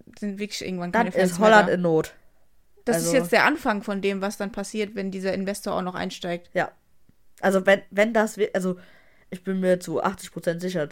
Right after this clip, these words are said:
Speaker 2: das passieren wird, dann, äh, also, ja,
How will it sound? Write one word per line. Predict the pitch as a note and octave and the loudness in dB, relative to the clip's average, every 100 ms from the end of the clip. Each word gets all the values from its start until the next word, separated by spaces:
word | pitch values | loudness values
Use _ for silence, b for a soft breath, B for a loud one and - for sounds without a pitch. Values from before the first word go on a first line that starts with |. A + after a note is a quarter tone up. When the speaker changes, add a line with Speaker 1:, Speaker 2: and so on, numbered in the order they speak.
| C#3+ | -8
Speaker 2:
das | |
passieren | E3+ D#3+ E3+ | -10 -8 -6
wird, | E3+ F#3+ B B B B B | -4 -4 B B B B B
dann, | F3+ F3+ F3+ | 2 2 0
äh, | - E3 E3 E3 D#3 D#3+ - _ - _ - - - | -2 0 2 2 0 -2 -8 _ -20 _ -20 -20 -12
also, | D#3+ D3 C#3 C#3+ b b b b b | -8 -6 -6 -10 b b b b b
ja, | - B2 | -14 -14